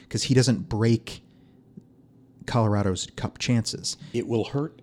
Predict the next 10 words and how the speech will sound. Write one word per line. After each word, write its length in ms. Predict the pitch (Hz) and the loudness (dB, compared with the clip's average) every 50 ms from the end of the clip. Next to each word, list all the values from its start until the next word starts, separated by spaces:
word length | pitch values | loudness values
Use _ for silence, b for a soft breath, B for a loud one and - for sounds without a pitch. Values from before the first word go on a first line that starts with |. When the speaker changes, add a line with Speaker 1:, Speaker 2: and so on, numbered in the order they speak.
| - | -10
Speaker 2:
if 180 | - 92 - - | -10 -10 -10 -10
they 140 | - 98 95 | -10 -8 -8
lose 360 | 92 95 104 123 135 127 - | -4 -2 -2 -2 -2 -2 -2
him 220 | 135 127 123 127 120 | -2 0 0 -2 -4
to 140 | - 110 | -6 -8
Seattle, 640 | 101 - - 104 95 92 92 95 104 110 110 120 - - | -8 -8 -6 -6 -4 -4 -4 -4 -4 -6 -8 -8 -8 -2
Speaker 1:
It'll 200 | - 117 117 117 | 2 6 6 6
Speaker 2:
for 100 | 95 - 208 | 6 6 6
Speaker 1:
hurt, 60 | 180 | 6
Speaker 2:
example, 380 | 113 117 117 - 127 127 135 - | 6 4 2 0 -2 -4 -4 -6